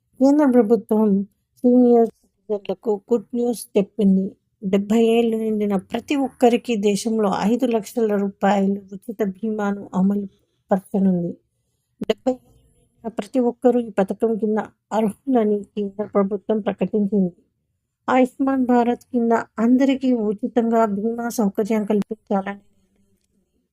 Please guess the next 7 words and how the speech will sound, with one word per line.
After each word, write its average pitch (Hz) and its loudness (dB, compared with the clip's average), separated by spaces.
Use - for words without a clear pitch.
అందుకు 233 2
కావాల్సిన 240 2
అర్హతలు 254 2
కూడా 240 2
కేంద్ర 226 0
ప్రభుత్వం 208 -2
తెలిపింది. 196 0